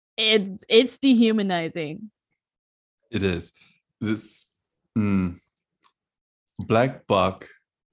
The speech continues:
Speaker 2: makes me think of another word. It's actually not on this list, but I think it's worth bringing it up as well. Uh, have you heard the term mandingo?
Speaker 1: I'm not that familiar with it, no.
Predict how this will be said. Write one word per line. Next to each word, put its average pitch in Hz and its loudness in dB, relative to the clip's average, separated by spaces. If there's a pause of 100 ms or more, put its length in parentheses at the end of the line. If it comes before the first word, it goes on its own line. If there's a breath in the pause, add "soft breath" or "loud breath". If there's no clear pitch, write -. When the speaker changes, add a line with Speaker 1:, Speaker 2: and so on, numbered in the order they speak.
(500)
Speaker 2:
makes 107 0
me 110 0
think 101 -4
of 95 -2
another 92 0
word. 85 -6
It's - -10 (800)
actually 110 0
not 95 0
on 110 0
this 98 -8
list, 110 -4
but 90 0
I 90 -4
think 98 -10
it's 92 -6
worth 90 -6 (200)
bringing 92 -2
it 90 -2
up 90 -2
as 85 -2
well. 87 -4 (520 soft breath)
Uh, 87 -2
have 95 -4
you 98 -6
heard 98 -4
the 92 -10
term 90 -6
mandingo? 87 -6 (380)
Speaker 1:
I'm 202 -2
not 180 -4
that 233 -2
familiar 247 -4
with 170 -10
it, 165 -6
no. 190 -8